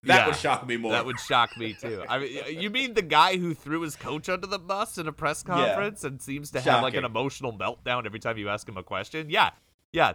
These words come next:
Speaker 2: that guy? That guy? Oh, th-, th-, you're crazy. What are you talking about? <laughs>
Speaker 1: Here's what I will say about, back to Portland. Here's what I'll say about Portland. I, I, th-, there's, there, there are some teams in the league that I'm worried about, like, this season versus l-, long term. I'm,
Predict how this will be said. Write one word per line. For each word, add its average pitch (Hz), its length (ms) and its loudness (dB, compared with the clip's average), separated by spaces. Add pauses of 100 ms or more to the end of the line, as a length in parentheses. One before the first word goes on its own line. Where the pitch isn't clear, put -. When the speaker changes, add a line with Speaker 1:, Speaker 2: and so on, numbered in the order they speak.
Speaker 2:
that 127 260 4
guy? 285 240 6
That 180 240 2
guy? 226 220 2
Oh, 98 220 2 (100)
th-, 147 240 -4
th-, 139 180 -8 (240)
you're 339 80 -4
crazy. 311 400 -2
What 101 140 -8
are - 20 -8
you 247 60 -12
talking 202 260 -4
about? 78 220 -12 (100)
<laughs> - 500 -10
Speaker 1:
Here's 415 180 0
what 453 100 0
I 285 80 6
will 226 160 0
say 185 180 2
about, 143 320 2
back 185 200 2
to 160 60 -6
Portland. 117 460 -6
Here's 254 160 -8
what 226 60 -2
I'll 190 80 0
say 160 80 -2
about 104 220 -2
Portland. 73 360 -14 (680)
I, 160 280 0
I, 147 140 2
th-, 139 260 -8
there's, 180 380 -2
there, 170 180 0
there 180 180 2
are 165 100 4
some 147 260 0
teams 135 320 -4
in 120 80 -4
the 110 80 -6
league 110 300 -6
that 98 100 -6
I'm 98 180 -2
worried 98 280 -4
about, 104 440 -2
like, 90 300 -10
this 110 240 -6
season 117 340 -4
versus 98 380 -6
l-, 92 240 -12
long 107 320 0
term. 117 400 -4 (580)
I'm, - 140 6